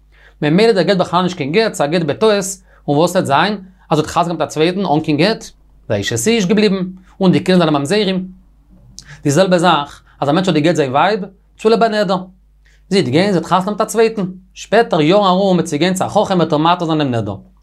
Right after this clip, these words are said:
יעצט קומען דער ערשטער מאן און זאגן, ווען איך ווייס, אז עס ווערן אויס נדורה אדער נדר דער מוטער, וואלט איך קיין מענטש געגעט. ער האט אויסגעקומען, אז עס איז, און די קינדער פון דעם צווייטן ווערן ממזרים. פון דער פארעם חז"ל געזאגט,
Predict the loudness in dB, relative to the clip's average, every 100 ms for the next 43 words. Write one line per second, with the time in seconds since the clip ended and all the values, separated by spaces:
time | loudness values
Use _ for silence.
0 | -20 -4 0 2 2 0 0 -2 0 -2
1 | -2 -2 -2 -6 -14 -12 -4 -2 2 2
2 | 2 0 0 -2 -4 -8 -6 -2 0 -2
3 | -4 -4 -2 0 0 -2 -6 -6 -4 2
4 | 4 4 4 2 -2 -2 0 0 0 0
5 | 2 -2 -4 -18 -4 -2 0 0 2 0
6 | 0 0 2 0 -2 -14 _ _ _ _
7 | -10 0 0 0 -2 -2 -2 -6 -4 -2
8 | -2 -6 -14 _ -2 0 2 0 -2 -2
9 | -4 -4 -2 -2 -2 0 0 0 -2 -6
10 | -14 _ _ _ -4 -2 0 0 0 -2
11 | -2 -2 -2 -6 -6 -10